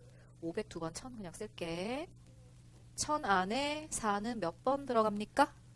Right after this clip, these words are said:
음, 이백오십. 이백오십 그램 이하. 틀린 포인트 찾았지요, 틀린 사람들? 음.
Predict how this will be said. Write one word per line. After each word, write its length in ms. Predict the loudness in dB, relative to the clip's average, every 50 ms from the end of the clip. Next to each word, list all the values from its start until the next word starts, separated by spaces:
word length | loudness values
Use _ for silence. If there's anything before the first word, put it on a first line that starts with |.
| -20 -20 -20 -20 -20 -20 -20 -20 -20 -20 -20 -20 -20 -20 -20 -20 -18 -14
음, 580 | -12 -10 -8 -6 -6 -6 -6 -6 -6 -8 -8 -10 -10
이백오십. 760 | -10 -10 -6 -4 -4 -4 -4 -6 -8 -6 -2 -2 -2 -2 -6 -12 -18 -20 -20 -14 -10
이백오십 800 | -10 0 2 2 2 2 0 0 2 2 2 0 -2 -8 -8 -4
그램 360 | 2 2 2 2 2 -4 -12 -18 -20 -20 -12 -6
이하. 260 | -2 -2 -2 -2 -4 -10 -18 -20 -20 -20 -20 -20 -20 -20 -20 -20 -20 -20 -20 -20 -20 -20 -20 -20 -20 -20 -20 -20 -20 -20 -20 -20 -10 -8 -8 -6
틀린 220 | -6 -6 -6 -4
포인트 180 | -4 -2 -2 -2
찾았지요, 480 | -2 -2 -2 -4 -2 -2 -4 -4 -4 -4
틀린 180 | -4 -8 -8
사람들? 380 | -8 -8 -8 -10 -8 -8 -8 -8
음. 320 | -8 -8 -10 -12 -14 -16